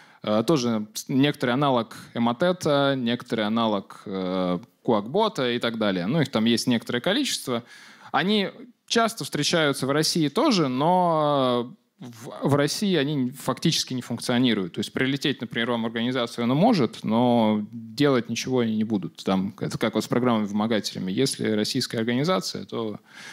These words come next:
всё. А, и ещё одна, м, группа, спонсируемая государством,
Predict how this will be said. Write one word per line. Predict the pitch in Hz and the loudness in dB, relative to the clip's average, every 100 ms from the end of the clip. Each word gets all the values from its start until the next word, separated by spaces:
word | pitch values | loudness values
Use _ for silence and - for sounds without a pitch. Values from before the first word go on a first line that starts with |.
| - | -16
всё. | - - 87 - - - - - - - - - - | -2 0 0 -2 -18 -18 -16 -14 -14 -16 -16 -6 2
А, | 131 117 | 4 4
и | 135 190 | 4 4
ещё | 214 196 165 - 180 | 6 6 4 4 4
одна, | 143 143 135 | 2 2 2
м, | 120 107 117 113 104 - 403 | 2 2 2 2 0 -4 -10
группа, | 220 127 170 170 131 110 - - - - | -6 2 2 2 0 -2 -6 -8 -8 -10
спонсируемая | - 139 147 151 131 | -6 -2 0 0 0
государством, | 131 170 247 - 214 175 | -2 0 0 2 0 -2